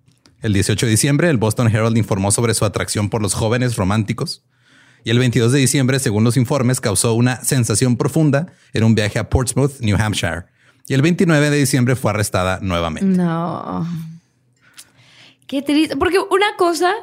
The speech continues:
Speaker 2: o sea, digo, no es como que no supiera que esto, esto pasaba, pero
Speaker 1: Ujú.
Speaker 2: una cosa es que seas polémica y que el, el periódico esté hablando de ti, ¿no? Pero que te detenga la policía, güey.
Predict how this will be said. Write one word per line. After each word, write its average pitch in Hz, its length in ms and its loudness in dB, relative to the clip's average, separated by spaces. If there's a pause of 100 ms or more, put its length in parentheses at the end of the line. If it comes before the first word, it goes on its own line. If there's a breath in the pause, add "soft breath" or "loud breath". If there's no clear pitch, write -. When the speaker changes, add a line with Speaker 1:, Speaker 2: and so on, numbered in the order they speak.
(120)
Speaker 2:
o - 80 -2
sea, 247 240 4
digo, 233 260 0
no 226 120 0
es 247 100 -2
como 302 200 2
que 226 100 -2
no 175 160 -2
supiera 220 360 -4
que 220 100 -2
esto, 226 200 -2
esto 233 640 0
pasaba, 208 400 0
pero 214 240 -2
Speaker 1:
Ujú. 113 280 2
Speaker 2:
una 359 220 2
cosa 370 240 0 (180)
es 277 160 0
que 320 140 -4
seas 302 180 -2
polémica 285 520 -2
y 220 60 -8
que 180 100 -6
el, 185 180 -10
el 214 180 -4
periódico 208 320 -2
esté 180 140 -4
hablando 196 300 0
de 175 80 0
ti, 170 200 -6
¿no? 165 240 -6
Pero 277 200 -4
que 311 100 -8
te 320 140 -6
detenga 392 340 -2 (160)
la - 120 -6
policía, 277 720 0
güey. 339 280 0